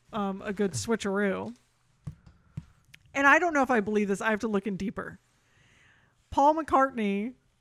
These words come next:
la-, has late, and this was, like, in two thousand eleven or whatever, in, in an interview said that all of this was, they did on purpose.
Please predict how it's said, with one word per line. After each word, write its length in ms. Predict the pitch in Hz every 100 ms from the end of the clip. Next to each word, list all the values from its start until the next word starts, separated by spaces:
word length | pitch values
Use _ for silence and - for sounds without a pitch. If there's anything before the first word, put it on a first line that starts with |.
| _ _ _ _ -
la-, 380 | 240 247 269 240
has 240 | 254 214
late, 240 | 240 262
and 100 | 240
this 140 | 233 262
was, 80 | 226
like, 140 | 202
in 80 | 208
two 100 | 247
thousand 260 | 208 190 202
eleven 300 | 202 196 208
or 60 | 208
whatever, 520 | 214 220 240 240 - -
in, 240 | - 240 226
in 200 | 233 233
an 120 | 226
interview 420 | 240 247 214 208
said 600 | - - 254 226 202 185 -
that 320 | 196 208 208 -
all 240 | 220 233
of 160 | 233 190
this 320 | 208 190 -
was, 680 | 202 190 185 185 175 - - _ _ _ _ _ _ _ _ _ _ _ _ _ _ - _
they 200 | 185 214
did 180 | 190 208
on 140 | 180 170
purpose. 500 | 170 - - -